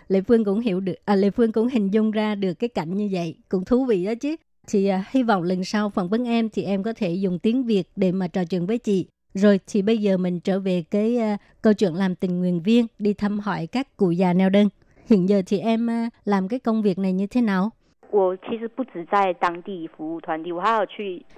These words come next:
Speaker 1: Dạ, em
Speaker 2: ờ,
Speaker 1: không chỉ
Speaker 2: Giáo lý
Speaker 1: đi
Speaker 2: Sai
Speaker 1: phục
Speaker 2: Nghi
Speaker 1: vụ
Speaker 2: Hoàn
Speaker 1: ở địa
Speaker 2: Trường
Speaker 1: phương
Speaker 2: Học,
Speaker 1: em,
Speaker 2: hay ở
Speaker 1: mà em còn đi đưa cơm hộp đến, à, Hậu Lị, Hậu Lý,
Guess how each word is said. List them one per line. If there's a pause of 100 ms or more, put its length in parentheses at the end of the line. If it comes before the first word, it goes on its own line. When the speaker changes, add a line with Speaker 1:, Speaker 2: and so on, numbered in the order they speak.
(120)
Speaker 1:
Dạ,
em
Speaker 2:
ờ,
Speaker 1:
không
chỉ
Speaker 2:
Giáo
lý
Speaker 1:
đi
Speaker 2:
Sai
Speaker 1:
phục
Speaker 2:
Nghi
Speaker 1:
vụ
Speaker 2:
Hoàn
Speaker 1:
ở
địa
Speaker 2:
Trường
Speaker 1:
phương
Speaker 2:
Học,
Speaker 1:
em,
Speaker 2:
hay
ở (100)
Speaker 1:
mà
em (100)
còn
đi
đưa
cơm
hộp
đến,
à, (160)
Hậu
Lị, (180)
Hậu
Lý,